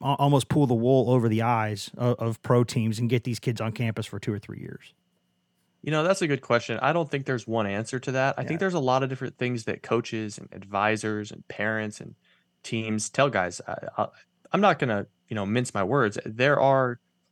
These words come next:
Speaker 2: you know, coaches and, and advisors that come to kids and say, "You should not take anything less than three million dollars in the draft. You're a first round talent.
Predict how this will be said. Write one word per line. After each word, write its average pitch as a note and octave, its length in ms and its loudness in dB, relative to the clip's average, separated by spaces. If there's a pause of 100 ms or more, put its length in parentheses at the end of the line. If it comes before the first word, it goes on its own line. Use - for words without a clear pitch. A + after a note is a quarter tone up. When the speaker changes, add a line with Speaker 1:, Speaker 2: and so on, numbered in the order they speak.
(140)
Speaker 2:
you A#2+ 100 -6
know, G#2+ 300 -2 (680)
coaches B2+ 420 2
and, G#2 200 -2
and G2 340 -6
advisors A2 680 0
that A2+ 140 -4
come A2+ 160 -2
to A#2+ 60 -2
kids A2+ 280 -2
and A2+ 100 -8
say, G#2+ 120 -2
"You G#2+ 200 -4
should A2 200 -6
not A2+ 200 2
take G#2+ 220 -2
anything G#2 360 -2
less G2+ 240 -2
than F#2+ 360 -6 (640)
three A2+ 440 0
million G#2+ 340 2
dollars G#2+ 400 0
in G#2 80 -6
the A#2+ 60 -6
draft. C3 300 2
You're G#2+ 160 0
a G#2+ 60 0
first - 380 0
round B2+ 240 0
talent. G2+ 380 -2